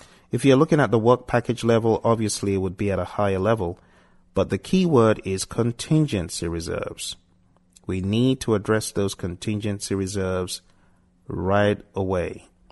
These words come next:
before things begin to happen. Still under data analysis, we have C O Q, the cost of quality.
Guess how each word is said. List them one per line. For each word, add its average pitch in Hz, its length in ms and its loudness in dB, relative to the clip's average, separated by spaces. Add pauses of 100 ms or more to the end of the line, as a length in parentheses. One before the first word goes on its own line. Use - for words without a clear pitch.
(140)
before 98 600 0
things 95 340 -4
begin 90 320 -6
to 87 120 -8
happen. - 480 -8 (1500)
Still - 380 2
under 110 180 4
data 113 400 0
analysis, 110 580 0
we 104 120 -2
have 101 260 -2
C 127 300 2
O 120 80 2
Q, 127 320 2
the 90 100 -6
cost - 320 -4
of - 140 -8
quality. 139 560 2